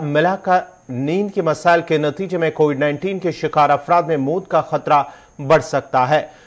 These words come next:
दरहकीकत ऐसे अफराद जिनमें नींद के हवाले से नुकसानदेह महज दो या एक आदत भी मौजूद होती है तो भी उनमें कोविड नाइनटीन की शिद्दत संगीन होने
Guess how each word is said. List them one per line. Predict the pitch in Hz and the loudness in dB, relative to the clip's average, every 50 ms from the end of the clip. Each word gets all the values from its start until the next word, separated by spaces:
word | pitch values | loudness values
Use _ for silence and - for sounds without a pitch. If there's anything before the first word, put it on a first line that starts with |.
| _ - | _ -4
दरहकीकत | 139 147 165 175 170 - 208 202 - 233 226 | 2 4 4 4 4 2 -2 -4 -2 -2 0
ऐसे | 214 180 - - 170 | 0 0 0 2 2
अफराद | 160 156 - - - 180 185 170 139 | 2 2 2 2 4 4 4 4 2
जिनमें | 160 160 156 156 147 135 | -2 -2 -2 -2 -2 -2
नींद | 123 131 160 190 196 190 | -2 -2 -2 -2 -4 -2
के | 190 - 185 160 | -2 -2 -2 0
हवाले | - - 147 139 151 151 160 175 | 0 -2 2 2 2 2 2 0
से | 165 - 170 147 | -4 -4 -4 -4
नुकसानदेह | 147 151 151 - - 185 180 170 156 139 151 135 | -4 -4 -6 -4 -2 -2 -2 0 0 0 -2 -2
महज | 139 147 156 170 151 | -2 -2 -4 -4 -6
दो | 127 110 120 165 196 214 | -6 -4 -2 0 0 0
या | 196 185 165 151 - - | 2 2 0 0 0 -4
एक | 160 156 - - | -6 -6 -2 0
आदत | 151 147 143 139 180 170 | 2 2 2 0 -2 -4
भी | 143 143 156 151 147 - - | -4 -6 -8 -8 -10 -10 -10
मौजूद | 131 131 135 147 151 156 151 226 226 170 | -8 -4 -2 -2 -2 -2 -2 -4 -4 -4
होती | 156 151 151 - 156 | -4 -6 -6 -6 -6
है | 180 202 196 | -6 -6 -4
तो | - 165 151 | -4 -4 -4
भी | 143 170 190 180 - - _ _ _ _ _ _ _ | -4 -4 -6 -8 -10 -14 _ _ _ _ _ _ _
उनमें | 180 202 220 214 214 208 | -2 0 0 0 -2 0
कोविड | 208 165 165 156 151 143 | 2 4 4 4 4 2
नाइनटीन | 151 151 151 147 180 196 196 180 | 2 0 0 -2 -4 -6 -6 -4
की | - 170 | -4 -4
शिद्दत | 147 - - 160 143 147 151 135 | -4 -4 -4 -2 -2 -2 -2 -4
संगीन | - - - 156 156 156 165 151 | -6 -6 -6 -4 -4 -2 -4 -4
होने | 135 120 147 165 185 196 196 | -2 -2 -2 0 0 -2 -2